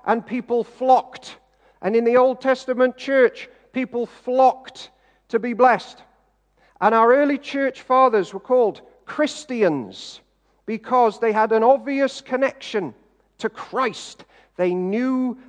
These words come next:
and loved the baby, the King Jesus, and they were blessed.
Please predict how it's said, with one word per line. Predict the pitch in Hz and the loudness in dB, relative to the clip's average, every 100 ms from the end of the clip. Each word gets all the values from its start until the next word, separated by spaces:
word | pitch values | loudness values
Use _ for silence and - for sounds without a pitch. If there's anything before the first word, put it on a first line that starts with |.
| - | -6
and | 208 220 | -2 2
loved | 196 208 240 214 - - _ _ _ - | 4 6 4 2 -8 -20 _ _ _ -6
the | |
baby, | 208 226 226 196 202 131 _ _ _ - | 0 0 0 -2 -4 -6 _ _ _ -8
the | 185 | -8
King | - - 247 254 240 | -8 0 2 2 -4
Jesus, | 214 240 220 185 139 - - _ _ _ _ _ | -6 -6 -4 -4 -4 -10 -20 _ _ _ _ _
and | 151 160 | -8 -4
they | 160 | -4
were | 156 | -4
blessed. | 151 151 123 - - | -2 -2 -2 -12 -20